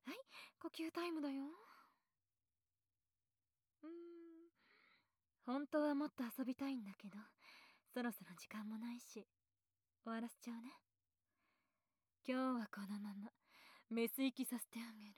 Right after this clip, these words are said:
次の顔面騎乗に合わせて、思いっきりアナル締め付けよっか。いくよ。せーの。ズン。<laughs>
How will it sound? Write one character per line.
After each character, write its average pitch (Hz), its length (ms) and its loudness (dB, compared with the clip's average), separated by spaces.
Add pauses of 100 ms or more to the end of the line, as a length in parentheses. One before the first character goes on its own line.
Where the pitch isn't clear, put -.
(1500)
次 240 240 -4
の 285 120 4
顔 226 220 2
面 254 320 2
騎 277 140 0
乗 240 120 0
に 180 320 -6
合 170 140 -18
わ 180 80 -16
せ - 140 -18
て、 - 180 -20 (380)
思 262 280 8
い 311 40 8
っ - 100 -4
き 311 140 2
り 302 100 8
ア 320 80 8
ナ 339 100 6
ル 262 100 6
締 254 160 0
め 262 100 4
付 - 180 -12
け 320 80 -6
よ 349 100 -4
っ 440 40 -14 (160)
か。 262 80 -10 (1500)
い 262 80 -20
く - 160 -14
よ。 302 140 -12 (1400)
せ 262 80 0
ー 262 320 4 (280)
の。 269 80 -4 (1120)
ズ 202 80 -12
ン。 202 320 -14 (1500)
<laughs> - 400 -14